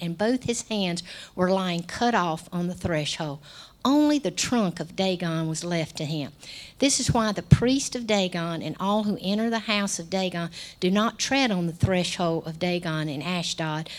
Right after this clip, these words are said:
to this day. The hand of the Lord was heavy against the people of Ashdod, and he terrified and afflicted them with tumors, both Ashdod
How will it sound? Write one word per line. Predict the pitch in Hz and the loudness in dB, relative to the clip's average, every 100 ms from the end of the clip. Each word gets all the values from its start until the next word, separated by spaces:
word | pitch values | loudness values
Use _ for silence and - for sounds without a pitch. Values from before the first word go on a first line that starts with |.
| - - | -4 2
to | 196 | 4
this | 190 180 - | 4 0 0
day. | 180 151 139 - - - - | -2 -2 -4 -14 -18 -16 -6
The | - | -2
hand | 170 233 247 254 | 2 4 6 4
of | |
the | 233 | 4
Lord | 226 214 175 | 4 2 2
was | 160 | -2
heavy | - - 226 190 | -2 0 0 2
against | 170 175 160 - | 0 -2 -2 -4
the | |
people | 156 180 170 156 | 0 0 2 -2
of | 151 | -4
Ashdod, | 170 165 - - 160 151 - - - - | -4 -2 -2 -2 -2 -4 -6 -12 -12 -2
and | 196 196 - - - - | 0 0 -4 -20 -20 -10
he | - 208 | -6 -2
terrified | - - 247 214 - 180 160 | 0 2 2 2 2 0 0
and | 165 | -2
afflicted | 160 - 214 208 - 165 | -2 0 0 2 -2 -4
them | 175 160 | -2 0
with | 151 - | -2 -6
tumors, | - 226 196 147 - - - - - | 0 4 4 2 -2 -10 -14 -16 0
both | 175 175 175 | 2 4 2
Ashdod | 202 220 226 - 214 214 | 0 0 0 0 0 0